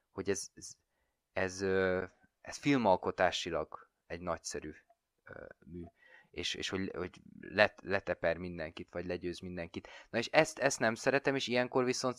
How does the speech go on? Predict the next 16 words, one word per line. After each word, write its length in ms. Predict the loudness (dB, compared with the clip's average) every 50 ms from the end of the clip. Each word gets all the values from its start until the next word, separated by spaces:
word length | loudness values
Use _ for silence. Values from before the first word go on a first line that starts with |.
| -10 -12 -8
ö, 200 | -4 -2 -2 -2
szeretek 500 | 2 2 4 4 4 2 2 -2 0 0
neki 280 | -2 -2 -2 -2 -6
menni, 480 | -4 -4 -4 -4 -4 -4 -4 -4 -4 -6 -10 -18 -20 -20 -20 _ _
hogy 180 | -4 2 4 4
azért, 340 | 4 6 6 6 6 4
azért 400 | 4 0 -2 -2 0 2 0 2
ne 100 | 2 2
vicceljünk 560 | 0 0 -4 -4 -4 -2 -2 -2 -2 -4 -4 -2
már. 300 | -2 -2 -2 -4 -8 _
Tehát 380 | _ 0 0 0 -2 _ -16 -20 _ _ _ _ _ _ _ -14 -14 -14 -20 _ _ _ _ _ -16 -16 -14 -6
drámai 480 | 4 8 10 10 10 8 6 2 0
szinten, 400 | -2 -4 -8 -10 -8 -8 -4 -4
a 80 | -4 0
dráma 320 | 2 2 2 2 0 -2
kategóriájában. 1200 | -6 -8 -6 -6 -8 -6 -6 -6 -6 -4 -4 -4 -4 -4 -6 -6 -8 -8 -8 -10 -10 -10 -12 -18